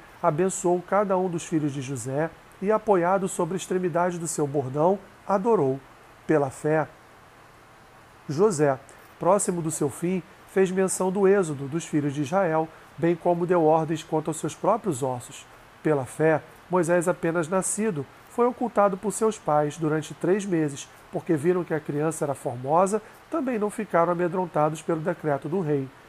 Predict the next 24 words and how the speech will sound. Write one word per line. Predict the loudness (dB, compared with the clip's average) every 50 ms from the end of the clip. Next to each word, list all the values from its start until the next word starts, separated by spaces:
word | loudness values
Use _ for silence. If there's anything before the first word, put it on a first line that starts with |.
| -20 -20 -20 -20 -4
Pela | 0 2 4 4 2
fé, | 0 -2 -2 0 0 0 -2 -6 -12 -20 -20 -6 0
Moisés, | 2 2 2 2 2 2 2 2 0 -2
quando | -4 -6 -4 -4 -2 -2
já | -2 0 0
homem | 0 0 0 0 -2 -4
feito, | -4 -2 0 0 0 0 -4 -10 -8
recusou | -6 -6 -4 -2 -4 -2 2 2 2 2
ser | 2 -2 -4
chamado | -4 -6 -6 -4 -2 -2 -2 -4 -6
filho | -6 -4 -4 -2 0 0
da | 2 0 0
filha | 0 -2 0 0 2 2
de | 0 -2
Faraó, | -2 -2 0 0 0 2 2 2 2 0 -2 -8 -20 -20 -20 -20 -10 -2
preferindo | 0 0 0 2 0 0 0 0 0 0 0
ser | -2 -2 -2 0
maltratado | 2 0 0 2 0 -2 0 2 2 2 4 2 0
junto | -2 -4 -4 -6 -6
com | -4 -4 -6
o | -2
povo | 2 2 2 2 0 -2
de | -4 -2
Deus | 2 2 2 2 2 -2 -6